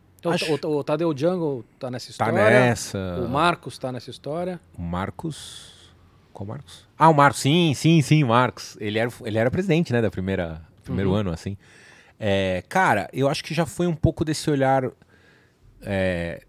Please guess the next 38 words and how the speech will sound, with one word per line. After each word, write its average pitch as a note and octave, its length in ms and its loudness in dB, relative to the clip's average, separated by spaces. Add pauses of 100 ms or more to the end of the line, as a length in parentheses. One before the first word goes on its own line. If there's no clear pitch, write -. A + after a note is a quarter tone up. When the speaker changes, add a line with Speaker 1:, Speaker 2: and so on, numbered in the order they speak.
Speaker 2:
contrário, A2 560 2
digamos, F2+ 340 -4
do, E2+ 240 -8
do, E2+ 520 -8
do E2 260 -12 (240)
audiovisual F2 800 -4 (160)
tradicional, G#2+ 500 -2
porque - 320 -4 (1160)
fazer B2+ 280 0
V D3 140 2
R, G#2 320 0
X G#2 240 -8
R, F#2 240 -6
né, F2 180 -12
no F#2 120 -8
Brasil, E2+ 500 -2 (260)
no C3+ 60 -6
Brasil D#3+ 220 2
não, C#3 100 -2
no G#2+ 100 -4
mundo, G#2+ 240 -2
qualquer - 200 -4
lugar, F2+ 320 -4 (760)
tem F3 160 0 (220)
tantos A3 400 4
braços G2+ 600 -2
e - 80 -10
tantas F3 500 -2
expertises G2+ 640 -4
completamente C3 640 -2
diferentes G#2 460 -4
a G#2 60 -2
serem A#2+ 300 0
desenvolvidas F2+ 720 -2
que C#3+ 80 -10
Speaker 1:
Uhum. D3+ 60 -2
Speaker 2:
nenhuma A#3 280 2
empresa D3 680 2